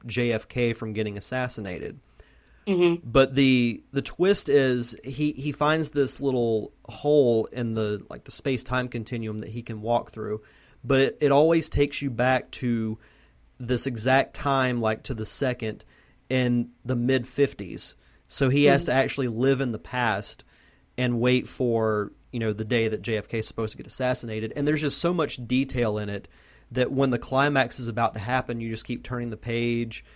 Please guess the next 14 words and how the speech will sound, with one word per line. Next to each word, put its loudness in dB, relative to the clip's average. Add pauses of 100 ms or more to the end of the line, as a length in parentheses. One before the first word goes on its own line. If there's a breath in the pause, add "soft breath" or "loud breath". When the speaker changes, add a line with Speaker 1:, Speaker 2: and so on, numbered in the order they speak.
(240 soft breath)
Speaker 1:
and -4
there's -4
still 0
Speaker 2:
Mm-hmm. 0
Speaker 1:
more 2
detail. 0
You -10
turn -2
the -4
page, -2
there's -10
still -6
more -4
detail, -4